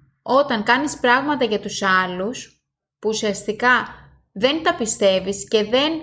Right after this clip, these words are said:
συμβαδίζουν με τα δικά σου θέλω, γιατί κατά κάποιον τρόπο τους κοροϊδεύεις κιόλας, γιατί δεν είσαι ο πραγματικός εαυτός σου. Αλλά αν αγαπάς τον εαυτό σου, τότε θα προσελκύσεις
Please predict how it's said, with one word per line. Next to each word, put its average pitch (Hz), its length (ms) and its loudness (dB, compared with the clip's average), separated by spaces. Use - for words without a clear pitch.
συμβαδίζουν 226 720 0
με 202 80 0
τα 196 140 2
δικά 196 280 0
σου 240 160 -6
θέλω, 180 760 -2
γιατί 220 320 2
κατά 214 200 2
κάποιον 254 300 0
τρόπο 220 260 0
τους - 140 -8
κοροϊδεύεις 202 540 2
κιόλας, 185 300 0
γιατί 190 220 0
δεν 220 180 4
είσαι 247 200 0
ο 208 60 -4
πραγματικός 190 720 0
εαυτός 180 520 -2
σου. - 400 -8
Αλλά 226 420 2
αν 262 160 4
αγαπάς 254 460 2
τον 269 140 -2
εαυτό 190 480 2
σου, 196 380 -6
τότε 220 340 2
θα 226 120 -4
προσελκύσεις 226 760 -4